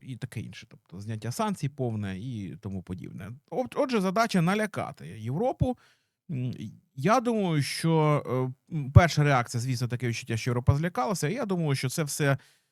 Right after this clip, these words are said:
ем, там паралельні є реакції. Так, наприклад, Урсула заявила, що на сьогодні е, на східному фланзі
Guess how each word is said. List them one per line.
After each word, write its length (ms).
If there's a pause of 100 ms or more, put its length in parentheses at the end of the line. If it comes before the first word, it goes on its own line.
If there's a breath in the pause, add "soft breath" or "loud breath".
(120)
ем, 1200
там 140
паралельні 460
є 120
реакції. 420
Так, 220
наприклад, 380
Урсула 340
заявила, 460
що 180
на 100
сьогодні 520 (440 loud breath)
е, 140 (100)
на 120
східному 520
фланзі 460